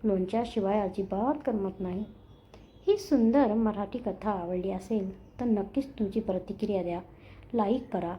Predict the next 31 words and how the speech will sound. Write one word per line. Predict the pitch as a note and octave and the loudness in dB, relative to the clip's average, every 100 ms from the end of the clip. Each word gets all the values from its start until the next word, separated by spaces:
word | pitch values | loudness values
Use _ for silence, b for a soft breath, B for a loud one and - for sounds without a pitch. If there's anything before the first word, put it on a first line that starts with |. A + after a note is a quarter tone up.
| - | -2
नवीन | C4 D#4 F#4 | 4 6 6
चॅनलवर | D#4 G3+ F#3+ G3 G#3 F#3+ G3 B B B B - - - | 4 0 0 2 0 -2 -8 B B B B -20 -14 -2
प्रतिसाद | G#3 - A#3+ C4+ A3 | -2 -2 -2 0 0
द्या, | A3 G#3 | 0 -2
तुमच्या | G#3 G#3+ G#3+ G#3 | 0 -2 0 -2
साथ | - - G#3 G#3 | -4 -2 0 0
द्या | - G3 F#3 - - | 0 -2 -2 -6 -6
आणि | G#3+ G#3 | -2 0
नवीन | G3 G3 B3 | 2 2 0
चॅनलला | A3+ F#3 F3+ G3+ | 0 -2 -2 -4
सबस्क्राईब | B3 G#3+ - F3+ E3+ | -4 -6 -6 -6 -6
करा. | - E3 F3 - B B B B B B C#4 | -6 -8 -8 -12 B B B B B B 2
अशाच | C#4+ G#4 G4 | 6 4 6
नवीन | C4 A3+ C4 A#3 | 6 6 4 4
नवीन | A#3+ B3 | 4 4
पोस्ट | A3+ - A#3 A3+ G#3+ - | 4 6 6 6 4 0
मराठी | G3+ F#3 F#3+ F#3+ G#3+ | 0 0 -2 -2 -4
कथा | - F#3+ - A3 G3 G3+ B B B - | -4 -8 -2 0 0 -4 B B B -6
श्रवण | A#3 G3+ B3+ D#4+ | 2 4 6 6
करायच्या | C4 G#3 G3 A3 G3+ G3+ - | 4 2 2 0 0 -2 -6
आवडत | G3+ G3 D4 D4 | -2 2 0 0
असतील | F#3 - A3+ F#3 - - | -6 0 2 2 -4 -8
तर | G#3+ | -6
प्रतिसाद | - F3+ G#3 G3 G#3 G3+ F#3 | -4 -4 -4 -6 -6 -4 -4
द्या. | F3 F3 - - B B B B D4 | -6 -8 -16 -20 B B B B 6
तुम्ही | D#4 | 6
ऐकू | A#3+ G3 G3 D#4+ | 6 2 2 2
शकता | D4+ - A3 F#3 G3 - | 2 0 0 -2 -4 -4
किंवा | G3+ G3+ | 0 0
वाचू | F#3 F3 - A#3 | -2 -4 -4 -4
शकता. | F#3 - | -4 -6